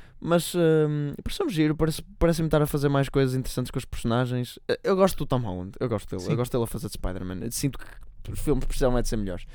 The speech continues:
Speaker 1: Ahm, mas opa, pareceu-me giro. Eu, será só o facto de Jake Gyllenhaal entrar? Se calhar é. Se ca-,
Speaker 2: <laughs>
Speaker 1: se calhar eu estou biased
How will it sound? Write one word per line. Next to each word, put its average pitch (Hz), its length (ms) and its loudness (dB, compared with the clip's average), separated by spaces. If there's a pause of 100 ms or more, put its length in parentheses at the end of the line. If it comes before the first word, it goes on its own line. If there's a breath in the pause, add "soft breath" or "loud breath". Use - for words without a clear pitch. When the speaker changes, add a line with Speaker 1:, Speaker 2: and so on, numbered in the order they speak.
(560 loud breath)
Speaker 1:
Ahm, 135 800 2 (160)
mas 170 160 -2
opa, 139 220 0
pareceu-me 190 340 -6
giro. 165 320 -4
Eu, 147 180 -4 (540 loud breath)
será 175 400 -4
só 160 340 -2
o 147 40 -6
facto - 340 -8
de 143 140 -6
Jake 139 120 -6
Gyllenhaal 139 400 -2
entrar? 123 300 -2 (300)
Se - 100 -20
calhar 120 260 0
é. 98 120 -6 (760 soft breath)
Se - 40 4
ca-, - 140 0
Speaker 2:
<laughs> 143 40 0
Speaker 1:
se - 100 -2
calhar 147 240 8
eu 139 60 8
estou 131 140 4
biased 107 520 0